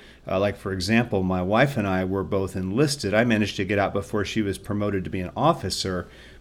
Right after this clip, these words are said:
But had that happened, we would have had to have been separated by different commands.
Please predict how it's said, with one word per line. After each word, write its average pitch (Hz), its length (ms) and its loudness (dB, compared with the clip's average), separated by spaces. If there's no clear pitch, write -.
But 101 120 -2
had 98 180 0
that 160 180 8
happened, 104 440 6
we 117 120 6
would 113 140 4
have 101 80 2
had 120 200 4
to 107 60 4
have 92 80 2
been 98 160 -2
separated 95 640 2
by 90 100 0
different 90 380 -4
commands. 101 560 2